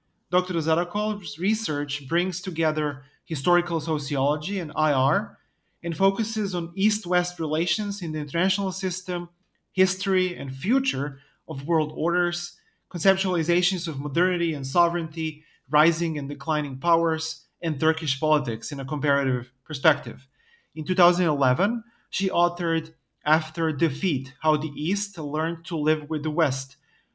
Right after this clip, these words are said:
which deals with international stigmatization and integration of defeated non-Western powers into the international system. Turkey after nineteen eighteen, Japan after nineteen forty-five,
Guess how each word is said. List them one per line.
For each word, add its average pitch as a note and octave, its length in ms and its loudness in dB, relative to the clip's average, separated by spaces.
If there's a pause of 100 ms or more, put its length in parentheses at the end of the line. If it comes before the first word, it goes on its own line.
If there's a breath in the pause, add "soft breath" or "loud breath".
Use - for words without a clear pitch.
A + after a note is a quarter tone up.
(180)
which F#3 240 -2
deals G3 340 4
with F3 100 4
international E3+ 600 0
stigmatization D3 1040 -2
and C#3+ 160 -8
integration D#3 680 -2
of C3+ 160 -6
defeated D#3 580 -2 (260 soft breath)
non-Western D3 760 2
powers C#3 640 -4
into F3 320 0
the D3 80 0
international C3+ 580 -2
system. C3 460 -4 (680)
Turkey F#3+ 560 2
after C#3 320 -2
nineteen C3+ 300 -2
eighteen, E3 420 -2
Japan D#3+ 540 2
after C3 220 -4
nineteen C3+ 320 -4
forty-five, D3 640 -2